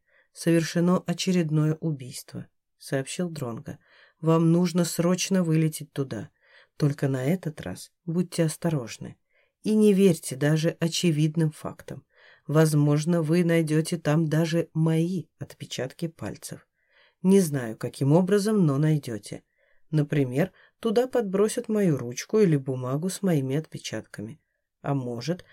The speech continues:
там будут отпечатки пальцев моего напарника — Эдгара Вейдеманиса. Но вы всё равно не принимайте поспешных решений. Я ещё не совсем понимаю, какую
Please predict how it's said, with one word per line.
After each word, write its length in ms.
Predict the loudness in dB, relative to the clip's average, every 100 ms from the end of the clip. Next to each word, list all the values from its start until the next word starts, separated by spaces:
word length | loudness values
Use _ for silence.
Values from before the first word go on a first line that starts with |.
| _ _
там 260 | 0 2 2
будут 320 | 2 0 -2
отпечатки 640 | -4 -6 -2 -2 -2 -4
пальцев 520 | -4 0 0 -2 -4 -2
моего 340 | 0 0 2
напарника — 800 | 0 0 -4 -6 -8 -14 -14 -16 _ _ _
Эдгара 460 | -2 0 0 0 0
Вейдеманиса. 880 | -2 -2 -2 -2 -6 -12 -14 -16 -20 _ _ _ _ -2
Но 240 | 2 2
вы 300 | 2 2 0 -6 _
всё 300 | -6 0 2
равно 420 | 2 2 4 4
не 160 | 4 4
принимайте 640 | 2 2 2 2 0 -4
поспешных 720 | -6 -6 -6 -8 -8 -8 -8
решений. 580 | -8 -10 -10 -10 -12 -16 _ _ _ _ _ -4
Я 200 | -2 0
ещё 340 | -2 -2 0
не 180 | 0 0
совсем 540 | -2 -4 -4 -8 -8
понимаю, 580 | -8 -4 0 2 2 0 -8 -20 _
какую 480 | -6 -4 2 2